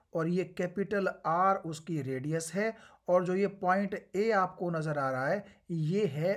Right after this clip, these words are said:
अर्थ का सरफेस पॉइंट, जहाँ पर खड़े होकर के आप उस ऑब्जेक्ट को फेंकेंगे। ये जो आपको डॉटेड लाइन नज़र आ रही है, मान लीजिए यहाँ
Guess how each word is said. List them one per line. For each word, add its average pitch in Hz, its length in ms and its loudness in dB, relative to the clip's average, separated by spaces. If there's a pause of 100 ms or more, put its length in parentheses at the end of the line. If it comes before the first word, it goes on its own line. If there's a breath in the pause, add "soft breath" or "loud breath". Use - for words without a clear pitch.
(200)
अर्थ 175 360 2
का 156 220 0
सरफेस 180 720 -4
पॉइंट, 143 480 -6 (260 loud breath)
जहाँ 156 280 0 (100)
पर 202 120 -2 (120)
खड़े 156 240 -2
होकर 151 380 -2
के 190 260 -4
आप 147 260 -2
उस - 220 -8
ऑब्जेक्ट 135 400 -6
को 240 260 2 (260 loud breath)
फेंकेंगे। 135 640 -4 (600 soft breath)
ये 190 220 2
जो 247 160 2
आपको 240 300 2
डॉटेड 202 640 0
लाइन 202 560 2 (120)
नज़र 170 320 0
आ 160 120 2
रही 135 240 -2
है, 135 380 -4 (1000)
मान 165 300 4
लीजिए 190 460 -2
यहाँ 165 440 2